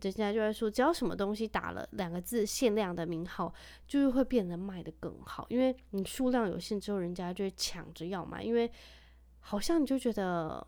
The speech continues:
这种东西很少，然后你要是有的话，就觉得很特别这样子。我觉得好像连，最近连蛋都有点这样子。今天，呃，反正我们只要经过一些就是，呃，卖蛋的那些什么杂货店啊，还是什么其他的地方，就会看到真的很多人在买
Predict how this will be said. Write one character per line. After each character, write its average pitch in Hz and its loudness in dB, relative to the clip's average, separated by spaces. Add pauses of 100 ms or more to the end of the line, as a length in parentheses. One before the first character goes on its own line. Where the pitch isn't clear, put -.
这 359 6
种 220 6
东 220 2
西 226 2
很 175 -2
少， 175 -4
然 185 -4
后 220 -2
你 190 0
要 185 -2
是 208 -8
有 160 -2
的 190 -10
话， 190 -4
就 196 -4
觉 180 -6
得 180 -6
很 - -14
特 185 -4
别 - -14
这 190 -10
样 - -10
子。 - -14 (800)
我 202 -2
觉 208 0
得 208 0
好 190 -6
像 240 2
连， 196 0
最 240 2
近 226 0
连 180 -2
蛋 185 -4
都 180 0
有 170 -2
点 170 -6
这 - -6
样 160 -4
子。 196 -12
今 302 6
天， 320 4 (560)
呃， 185 -2
反 262 4
正 349 6
我 294 4
们 196 2
只 190 -2
要 208 2
经 240 -2
过 240 4
一 226 2
些 208 -2
就 226 -4
是， 214 -2
呃， 175 -8
卖 220 -2
蛋 190 -4
的 175 -4
那 190 -4
些 185 -8
什 180 -10
么 165 -8
杂 185 -6
货 247 4
店 240 2
啊， 175 -2
还 180 -6
是 214 -4
什 202 -2
么 180 -4
其 - -8
他 196 -6
的 196 -4
地 208 -4
方， 202 -4
就 240 -2
会 247 0
看 247 -6
到 247 0
真 247 0
的 233 -2
很 185 -10
多 226 -6
人 214 -4
在 226 -6
买 180 -8